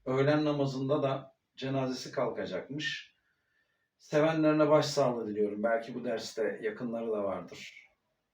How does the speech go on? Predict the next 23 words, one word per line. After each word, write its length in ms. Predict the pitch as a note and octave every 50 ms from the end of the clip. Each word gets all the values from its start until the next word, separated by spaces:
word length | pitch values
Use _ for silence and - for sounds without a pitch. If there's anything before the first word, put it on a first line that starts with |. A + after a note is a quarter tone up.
| _ _ _ _ _ _ _ _ _ _ _ _ _ _ _ _ _ _ _ _ _ _ _ _ _ _ _ _ _ _ _ C3+
Ders 320 | C#3 C#3+ C#3+ C#3 - -
bitirdikten 540 | D3+ - D#3 C#3+ C3 C3+ - - C#3+ C3 B2
sonra 500 | - - B2 A#2+ B2+ C#3 C#3 C#3 C#3 -
ben 200 | C3 C3 B2+ B2+
de 60 | B2+
cenazeyi, 880 | A#2 B2 B2 B2 B2 A#2+ A#2+ G#2+ B2 C3 C3+ C3 B2 - - - - _ _
e, 80 | - D3 - - - - - - - - _ _ _ _ _ _ _ -
cenazeye 560 | A#2+ B2 B2 B2+ B2 B2 B2+ C3+ D3 D3 D3
katılmayı 560 | D3 D3 C#3 C#3 C#3 C3+ C3+ B2+ C3 B2+ B2+
planlıyorum. 580 | - A2+ A2+ G#2 G#2 G2+ G2+ A2 A#2+ D3 D#3+ B2
O 120 | B2+ C3
yüzden 360 | B2+ A#2 - B2 A#2+ B2+ C#3+
biraz 460 | D3 C3 C#3 C#3 - - - - _ _ _
kısa 260 | - - - E2+ D#2+
tutacağım 360 | D#2 - F2+ F2+ G2 F#2 F2+
arkadaşlar. 560 | F2 E2+ - F2 E2+ - - - _ _ _ _ _ _ _ _ _ _ _ _ _ _ _ _ _ _ _ _ _ _ _ -
Nereye 320 | F3 G#3+ A3+ A3+ G#3+ E3+
bakacaksınız? 960 | D#3 C3+ C3+ A#2+ A#2+ A#2+ - - - C3 C#3 D#3 - - - - - _ _ _ _
Telefon 380 | - C#3+ D3 E3 D#3+ - G3+ F#3
faturaları, 500 | F#3+ E3+ - - B2 A2 G2 F2 - - - _ _ _ _ _ _ _ -
kredi 280 | - C#3+ D3+ D3+ -
kartı 320 | - A#2+ G#2+ G2 G2 - F#2+
ekstreleri. 520 | - - - - G#2 F2 D2+ C#2+ C#2